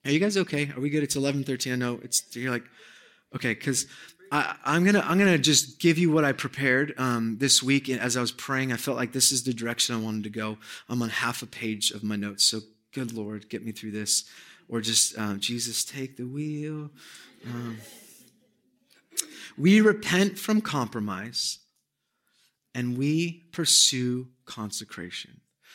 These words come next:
I shared this last week, and then I ca-, I tried to explain what I meant, but I realized that there are words I'm using that are very biblical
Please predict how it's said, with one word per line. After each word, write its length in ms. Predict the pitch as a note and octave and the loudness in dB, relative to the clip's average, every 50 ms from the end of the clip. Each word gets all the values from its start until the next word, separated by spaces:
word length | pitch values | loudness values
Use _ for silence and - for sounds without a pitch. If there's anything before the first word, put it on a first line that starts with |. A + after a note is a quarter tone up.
| - - - _ - | -20 -20 -20 _ -6
I 80 | C#3 | 0
shared 400 | C#3+ - - - - G3 G3+ G#3+ | 2 4 6 6 6 4 4 4
this 180 | G#3 G3+ D#3+ - | 4 2 2 2
last 300 | D#3 C3+ B2 - - - | 2 2 2 0 0 0
week, 220 | B2+ A#2+ A2+ - | 0 -4 -4 -4
and 100 | G#2+ G#2+ | -6 -6
then 80 | B2+ B2 | -4 -4
I 60 | A#2+ | -4
ca-, 160 | - C#3+ C3+ - | -4 -6 -4 -4
I 80 | A#2+ | -4
tried 300 | A#2+ - - D3+ D#3 D#3+ | -4 -2 -2 -2 -2 0
to 100 | D3+ D3 | 0 0
explain 440 | B2+ - - - - C3 C3 B2+ A#2 | 0 0 0 0 0 -2 -4 -4 -4
what 100 | A#2 A2+ | -4 -4
I 60 | A2 | -4
meant, 280 | A2 A2 A#2+ A#2+ G#2 - | -4 -4 -4 -6 -6 -6
but 100 | - A#2+ | -6 -6
I 40 | B2 | -4
realized 440 | B2+ C#3 F3+ G3 G3 E3 C3 - | -2 -2 0 0 0 0 0 0
that 120 | C#3 B2 A#2+ | -2 -2 -2
there 120 | D3 D3+ | -2 0
are 120 | E3+ E3+ C#3+ | 0 0 0
words 400 | B2+ C3 D3+ F3 F#3 E3+ - D#3+ | -2 0 0 2 2 2 2 0
I'm 160 | C#3+ C3 B2 | -2 -2 -4
using 460 | A#2+ B2+ D3+ F3 D#3+ C#3 C#3 B2+ A#2 | -2 0 0 2 2 0 -2 -4 -4
that 120 | B2 A#2+ | -4 -2
are 80 | A#2+ A#2 | -2 -4
very 500 | A2+ A2+ A#2 C3+ C#3+ D3 D3+ D#3 D#3 D3 | -4 -6 -4 -2 0 0 2 2 2 0
biblical 760 | C3 D3+ - _ C#3 C3+ B2 A#2+ A#2 A2+ - - G#2 F2+ D#2 | 0 -4 -6 _ -2 -2 0 -2 -4 -4 -6 -10 -14 -16 -16